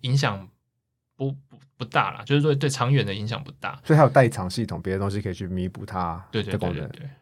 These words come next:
Speaker 1: 对，对。
Speaker 2: OK。
Speaker 1: 但是，但是在这个疾病的当下，如果脾脏需要摘除，它变成是一个指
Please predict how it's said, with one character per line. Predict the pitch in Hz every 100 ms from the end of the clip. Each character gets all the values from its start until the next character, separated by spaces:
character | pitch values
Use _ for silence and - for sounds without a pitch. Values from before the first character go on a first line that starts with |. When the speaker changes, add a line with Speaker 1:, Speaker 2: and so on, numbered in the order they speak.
| _
Speaker 1:
对， | -
对。 | -
Speaker 2:
OK。 | - -
Speaker 1:
但 | 196
是， | 196 196 170
但 | 196 185
是 | 185 170
在 | 151 - 190 147 131 -
这 | - 214
个 | 139 110 - -
疾 | 117
病 | 120 143
的 | 113
当 | - 107 113
下， | 120 98 98
如 | 127
果 | 147
脾 | 135 - 113
脏 | 139 123
需 | -
要 | 120
摘 | 120 110 117
除， | - 90 92
它 | 110
变 | 110 117
成 | 104 -
是 | 107 95
一 | 95
个 | 90
指 | -